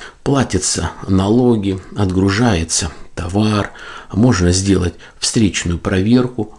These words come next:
все нормально. Но не до фанатизма, не до такой степени, чтобы, чтобы уходить полностью в скандалы, в ругань из-за точки либо с запятой.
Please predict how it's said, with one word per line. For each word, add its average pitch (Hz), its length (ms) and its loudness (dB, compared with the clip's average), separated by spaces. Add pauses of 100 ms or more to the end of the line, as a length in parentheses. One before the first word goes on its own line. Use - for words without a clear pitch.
(140)
все - 560 -2
нормально. 87 760 -4 (220)
Но 110 400 4
не 104 200 4
до 95 180 2
фанатизма, 95 880 0
не 85 140 2
до 85 100 0
такой 98 320 -4
степени, 92 540 -2
чтобы, 92 640 -2 (400)
чтобы 101 580 0 (340)
уходить 104 680 0 (100)
полностью 98 600 0
в - 100 -6
скандалы, 98 760 0
в 92 80 -4
ругань 101 640 2
из-за 101 640 0 (380)
точки 120 460 0
либо 92 540 0
с 101 80 -2
запятой. 92 760 -2